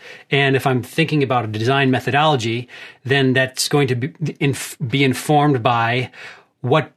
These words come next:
kind of methods does it take to get to know either the problem space, the constraints, or the people that I'm solving for. And there's a whole bunch of methodologies that are, that are, live in the design world that are aimed to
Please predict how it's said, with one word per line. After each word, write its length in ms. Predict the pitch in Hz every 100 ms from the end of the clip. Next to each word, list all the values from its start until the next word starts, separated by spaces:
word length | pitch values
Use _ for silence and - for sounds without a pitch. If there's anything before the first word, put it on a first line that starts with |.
| _
kind 300 | - 175 175
of 120 | 143
methods 540 | 123 147 156 139 127 -
does 160 | 127
it 120 | 131 120
take 500 | 139 123 151 - -
to 460 | - 131 123 131 -
get 200 | 117 160 165
to 140 | 151
know 520 | 139 127 117 120 143 - - - _ -
either 240 | 151 139
the 100 | 120
problem 460 | 117 - 185 196 147
space, 640 | - 120 131 202 - - _ _ _ 120
the 240 | 123 113
constraints, 800 | - 139 - 196 156 165 - - -
or 180 | 156 156
the 120 | 143
people 340 | 143 175 165 139
that 140 | 131
I'm 300 | 127 120 113
solving 380 | 98 139 113 104
for. 400 | - 107 85 - _ _ _ -
And 120 | 135
there's 140 | 208
a 60 | 147
whole 240 | - 196
bunch 240 | 156 147 -
of 100 | 120
methodologies 680 | 127 - 123 113 113 107
that 140 | 101 101
are, 220 | 98 101 -
that 320 | 123 120 120 -
are, 300 | - 107 95 -
live 300 | 131 147 156
in 100 | 143
the 60 | 123
design 360 | 110 131 135
world 280 | 110 98 107 - -
that 260 | - 113 - -
are 300 | 107 110 -
aimed 280 | 170 180 202
to 420 | - 135 123 117